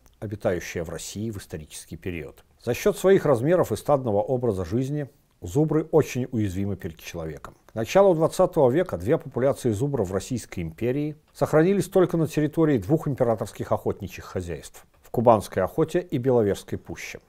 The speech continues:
Да-да, прославленная Беловежская пуща была большую часть своей истории именно охотничьим хозяйством. В Первую мировую и гражданские войны зубры в этих местах были полностью истреблены оголодавшим местным населением,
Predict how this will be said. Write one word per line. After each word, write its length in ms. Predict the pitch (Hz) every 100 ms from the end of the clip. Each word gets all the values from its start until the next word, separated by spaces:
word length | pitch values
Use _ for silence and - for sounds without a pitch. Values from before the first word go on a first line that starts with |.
| _
Да-да, 540 | 98 156 180 120 143 135
прославленная 640 | 101 107 127 135 156 156
Беловежская 560 | 147 143 139 127 - -
пуща 380 | - 160 - 151
была 180 | 147 143
большую 400 | 135 120 - 98
часть 260 | - -
своей 280 | - 90 82
истории 420 | - - 120 143
именно 460 | 160 131 104 107 110
охотничьим 520 | - 80 - - 76
хозяйством. 580 | - 73 69 - - - _ _ _ _ -
В 80 | -
Первую 420 | - 247 233 208
мировую 460 | 175 165 160 190 175
и 80 |
гражданские 640 | 123 123 113 156 - - 101
войны 460 | 92 92 110 175 -
зубры 420 | - 95 190 220 202
в 60 |
этих 220 | 190 180
местах 440 | 170 165 - 180 107
были 220 | 113 202
полностью 560 | - 156 135 135 - 156
истреблены 640 | - 143 147 147 104 78 _ _
оголодавшим 640 | 101 98 98 104 - - 135
местным 340 | 113 - 110
населением, 640 | 113 - 113 80 80 -